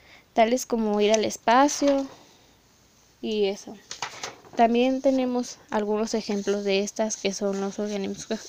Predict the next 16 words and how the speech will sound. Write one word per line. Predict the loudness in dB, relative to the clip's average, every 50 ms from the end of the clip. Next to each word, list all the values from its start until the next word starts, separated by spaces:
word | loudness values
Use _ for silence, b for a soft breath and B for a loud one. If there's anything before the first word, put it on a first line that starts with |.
| -4 -2
los | 0 0 2
organismos | 2 2 2 2 0 0 0 -2 -4 -6
que | -8 -8 -6
fueron | -4 -2 -2 -2 0 -2
llevados | -2 0 0 0 0 0 -2 -2 -2
al | -2 0 -2
espacio | -2 -4 -6 -6 -6 -6 -4 -4 -6
y | -4
sobrevivieron, | -4 -6 -6 -6 -6 -8 -8 -6 -6 -4 -2 -2 0 0 -2 -2 -4 B B B B B B B B B B B B B B
las | 2 2 2 2
bacterias | 0 -2 -2 _ 0 2 4 4 4 4 4 4 4 2 2 0 -4 -6 -12 -8 -4
y | -2 2 2
los | 2 2 2
osos | 0 -2 -2 -2 -2 -2
de | -4 -4
mar. | -4 -4 -4 -4 -6